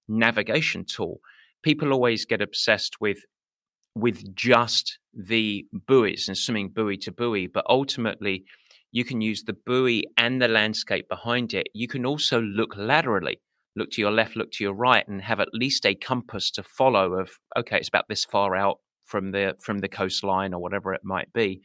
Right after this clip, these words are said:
And in really foggy conditions, you even have the buoy behind you as well. So there is a little bit of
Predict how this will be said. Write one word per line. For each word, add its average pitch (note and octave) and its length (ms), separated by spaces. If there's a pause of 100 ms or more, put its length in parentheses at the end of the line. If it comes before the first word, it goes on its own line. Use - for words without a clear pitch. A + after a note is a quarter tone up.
(480)
And B2+ 100
in A#2+ 180
really C#3 260
foggy B2 380
conditions, G2+ 840 (520)
you G#2+ 120
even A#2+ 200
have A2 160
the G#2+ 80
buoy G2+ 240
behind G2 500
you F2+ 100
as F2 180
well. F#2+ 200
So - 160
there B2 160
is D#3+ 120
a D3+ 60
little A#2+ 260
bit G#2+ 140
of G#2 160